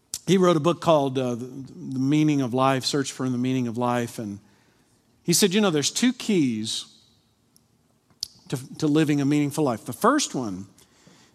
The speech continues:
is don't try to rid yourself of that terminal pain that you can't do anything about. Accept it. Accept it.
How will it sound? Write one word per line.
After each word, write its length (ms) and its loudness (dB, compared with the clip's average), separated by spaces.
is 320 4
don't 440 2
try 240 4
to 80 2
rid 400 2
yourself 720 -2
of 140 0
that 240 0
terminal 460 2
pain 560 -2
that 180 -6
you 60 -14
can't 200 -4
do 120 -2
anything 320 -6
about. 340 -12
Accept 400 -6
it. 80 -16
Accept 400 -4
it. 80 -18